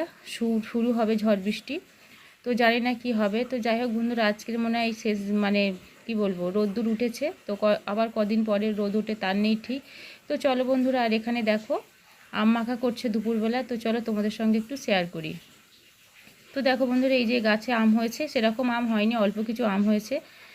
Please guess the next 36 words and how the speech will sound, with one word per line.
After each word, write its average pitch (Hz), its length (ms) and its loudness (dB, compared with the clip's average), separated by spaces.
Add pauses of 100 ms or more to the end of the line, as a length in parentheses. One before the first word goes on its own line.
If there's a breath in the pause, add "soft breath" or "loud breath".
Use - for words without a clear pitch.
(160 loud breath)
তো 240 80 -6
এই 233 200 4
যে 269 60 2 (100)
বাচ্চাগুলো 220 400 2 (100)
পেড়ে 214 200 4
নিয়ে 233 180 2
এসেছে 220 220 -4 (120)
আমগুলো, 220 360 2 (480 loud breath)
তো 220 80 -2 (480)
আমগুলো 214 280 4 (100)
পেড়ে 220 260 2
এখানে 226 220 -2 (120)
কাটছে। 196 360 -2 (500 loud breath)
তো 240 60 -6 (120)
চলো, 240 220 4 (240)
আমাকে 214 300 0
মেখে 220 300 4
দিতে 226 220 -4 (100)
বলছে, 226 300 -4
তো 254 100 -4 (120)
আমি 220 160 2
আমগুলো 208 360 2 (120)
মেখে 214 240 0
দেবো 240 240 -4
কাটা 208 360 -2
হয়ে 214 180 0
যাওয়ার 220 260 0
পরে। 214 260 -2
তো 240 60 -6 (100)
চলো, 220 220 2
আমি 240 160 -2
তরকারিটা 208 480 -2
একটু 220 120 -10 (120)
দেখে 190 240 -2
আসি, 220 180 -4 (120)
তারপরে 202 380 0